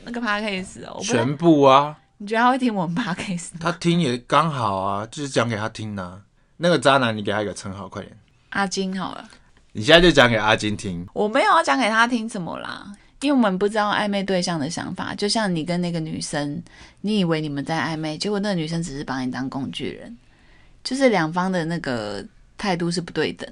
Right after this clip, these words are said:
Speaker 1: 的。所以当我在跟大家说我跟阿金有暧昧，可能阿金并不以为意，他觉得他根本就没有。
Speaker 2: 他觉得说也没什么嘛。
Speaker 1: 对，我就觉得可能是有点热脸贴冷屁股那种感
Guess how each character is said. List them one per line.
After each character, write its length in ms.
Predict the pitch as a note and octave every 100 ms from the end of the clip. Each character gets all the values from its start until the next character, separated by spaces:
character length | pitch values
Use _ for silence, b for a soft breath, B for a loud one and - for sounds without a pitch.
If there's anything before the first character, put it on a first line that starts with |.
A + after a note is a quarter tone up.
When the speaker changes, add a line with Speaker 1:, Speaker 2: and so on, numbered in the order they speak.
| A2
Speaker 1:
的。 80 | - - b b b b b
所 200 | - C4+
以 80 | C4
当 180 | B3 B3
我 80 | F3+
在 140 | F#3+
跟 400 | G3 F#3+ G3 G3+ - _ _ _ -
大 100 | G3
家 160 | F#3
说 200 | F#3+ F#3+
我 100 | E3+
跟 160 | D#3 E3+
阿 160 | D#3+ E3
金 140 | E3
有 60 | C3+
暧 120 | D3+
昧， 160 | D#3
可 140 | D3 D#3+
能 120 | E3
阿 200 | D#3+ F3+
金 200 | F#3 F3+
并 200 | F3+ E3
不 120 | E3+
以 120 | C#3
为 160 | F#2+ F2
意， 100 | C#3+
他 180 | D#3+ D#3+
觉 120 | -
得 60 | F2
他 120 | C3+
根 140 | - B2+
本 60 |
就 80 | G#3
没 120 | E2 E2 E2
有。 140 | - F3 - -
Speaker 2:
他 80 |
觉 160 | E3 B2+
得 100 | A#2+
说 360 | A#2+ B2 A#2+ C3
也 220 | A2+ G#2
没 160 | G2 A#2
什 180 | A#2+
么 160 | F2+ D#2+
嘛。 260 | - - - - - - _ _ -
Speaker 1:
对， 180 | B3 F3+
我 140 | D#3
就 120 | F3
觉 120 | G#3+
得 100 | F3 E3+
可 80 |
能 140 | E3+ D#3+
是 100 | F#3+
有 120 | F3+
点 160 | D#3+ D3
热 240 | E3 D#3
脸 200 | C3 B2
贴 200 | D3 D3
冷 160 | C3+ B2
屁 140 | E3 -
股 140 | -
那 60 | A2+
种 100 | G#2
感 140 | -